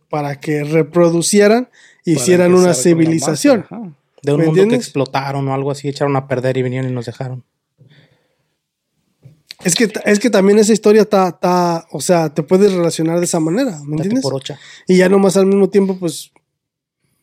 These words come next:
Speaker 1: todo
Speaker 2: Sí,
Speaker 1: demás.
Speaker 2: o sea, de-, debes de preguntarte, este, otra vez, güey, o sea, el por qué, güey, o sea,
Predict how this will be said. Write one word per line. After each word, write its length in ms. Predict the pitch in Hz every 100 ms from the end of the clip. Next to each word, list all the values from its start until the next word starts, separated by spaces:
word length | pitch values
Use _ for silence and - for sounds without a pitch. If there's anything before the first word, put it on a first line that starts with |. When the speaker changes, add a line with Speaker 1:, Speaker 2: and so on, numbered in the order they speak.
| _ _ - - - -
Speaker 1:
todo 300 | 180 180 160
Speaker 2:
Sí, 100 | 156
Speaker 1:
demás. 200 | 262 143
Speaker 2:
o 20 |
sea, 220 | 135 143
de-, 280 | 127 127 127
debes 260 | 120 131 156
de 100 | 175
preguntarte, 1300 | 143 139 131 123 117 135 151 147 156 139 131 127 127
este, 960 | - - 135 123 120 120 117 113 113
otra 360 | 110 113 - 151
vez, 260 | 151 160 220
güey, 120 | 202
o 40 | 139
sea, 320 | 131 117 - - _ _ _ _ - _ _ _ _ _
el 300 | - 131 131
por 340 | 117 127 123 117
qué, 220 | 143 202
güey, 180 | 208 147
o 40 |
sea, 220 | 123 131